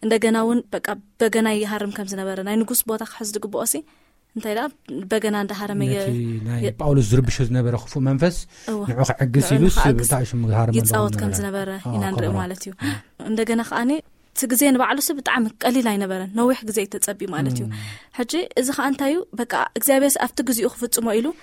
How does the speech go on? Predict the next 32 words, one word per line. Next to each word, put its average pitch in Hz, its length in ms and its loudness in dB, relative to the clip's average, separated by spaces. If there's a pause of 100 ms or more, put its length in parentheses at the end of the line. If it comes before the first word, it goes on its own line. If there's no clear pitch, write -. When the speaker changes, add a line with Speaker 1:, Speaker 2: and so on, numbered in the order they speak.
(100)
Speaker 1:
ንእግዚኣብሔር 214 480 4
ኣሕሊፉ 202 280 -8 (140)
ስለ - 260 -6
ዝሃበ 190 280 -4
ኢና 185 200 -4
ንርኢ 175 260 -8
ማለት 202 280 -10
እዩ። 202 100 -10 (440)
ሕጂ 233 160 -4 (160)
እዚ 220 240 2
ዛንታ 233 260 0 (100)
ናይ 208 200 0 (1000)
ዳዊት 226 400 0
ምስ 247 240 2
ናይ 233 180 2
መን 240 180 4
ኣንጻር 214 340 -4
ኮይኑ 226 180 -4
ይስማዓኒ? 226 400 -6
ምስቲ 247 240 -4 (480)
ዝሓለፈ 220 360 -2
ትምህርቲ 220 300 -4
ሰንበትና 214 360 -2
ዝረኣናዮ 196 360 -2
ምስ 202 160 -4
ናይ 208 160 -2
ያዕቆብ 196 300 -2
ማለት 196 280 -8
እዩ። 208 100 -14 (500)
ናይ 214 100 2
ያዕቆብ 226 260 0
ተዳእሪእና 233 480 2